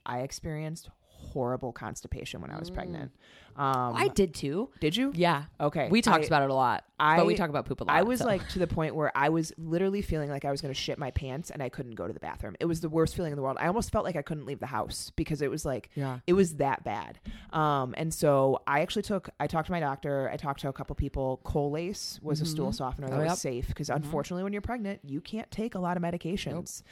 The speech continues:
Speaker 2: Nope.
Speaker 1: Um, and so Colace was one that was safe and helped me a lot.
Speaker 2: Yeah.
Speaker 1: Um,
Speaker 2: I took that
Speaker 1: but
Speaker 2: too. And I still took my magnesium, my Calm.
Speaker 1: Yep.
Speaker 2: Um, and that helped. But yeah, there would be three or four days that I get backed up
Speaker 1: Oh my
Speaker 2: and you're
Speaker 1: God, it
Speaker 2: just
Speaker 1: was
Speaker 2: miserable.
Speaker 1: the worst. It was
Speaker 2: Yeah.
Speaker 1: the worst. Because, guys, you gotta think about this.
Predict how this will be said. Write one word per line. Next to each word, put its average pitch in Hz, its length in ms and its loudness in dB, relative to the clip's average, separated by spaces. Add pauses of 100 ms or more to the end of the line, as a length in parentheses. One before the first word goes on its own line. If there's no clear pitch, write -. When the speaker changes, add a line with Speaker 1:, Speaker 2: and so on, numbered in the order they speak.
(320)
Speaker 2:
Nope. 151 80 -2
Speaker 1:
Um, 135 200 0
and 143 100 -4
so 147 160 0
Colace 165 460 0
was 143 260 0
one 135 200 -2
that 127 100 -2
was 135 120 -2
safe 127 380 -2
and 123 100 -6
helped 135 280 -4
me 131 80 -6
a 95 80 -8
lot. - 420 -16
Speaker 2:
Yeah. 104 140 -6 (260)
Speaker 1:
Um, 127 340 0
Speaker 2:
I 175 80 2
took - 120 -2
that 139 140 4
Speaker 1:
but - 40 -2
Speaker 2:
too. 131 280 0
And 185 180 0
I 202 80 2
still 214 240 0
took 196 160 -2
my 170 120 -2
magnesium, 135 600 -4
my 151 120 0
Calm. 120 280 -2 (140)
Speaker 1:
Yep. 135 180 2 (300)
Speaker 2:
Um, 143 280 -4
and 147 140 -4
that 147 220 -4
helped. - 320 -8
But 104 100 -4
yeah, 185 160 -2
there 190 140 2
would 247 120 0
be 294 140 0
three 208 220 0
or 220 40 0
four 196 200 -4
days 185 240 0
that 156 100 -4
I 147 80 -4
get 131 160 -6
backed 131 300 -6
up 131 200 -6
Speaker 1:
Oh 151 160 2
my 147 120 2
Speaker 2:
and 135 100 0
you're 139 80 2
Speaker 1:
God, - 60 0
it - 20 2
Speaker 2:
just 135 100 2
Speaker 1:
was 139 160 0
Speaker 2:
miserable. 135 300 2
Speaker 1:
the 139 80 6
worst. 139 720 4
It 139 100 0
was 139 160 2
Speaker 2:
Yeah. - 40 -6
Speaker 1:
the 139 80 2
worst. 131 200 2
Because, 226 360 2
guys, 180 200 2
you 185 60 -2
gotta 170 160 2
think 151 140 -4
about 135 180 -6
this. - 240 -8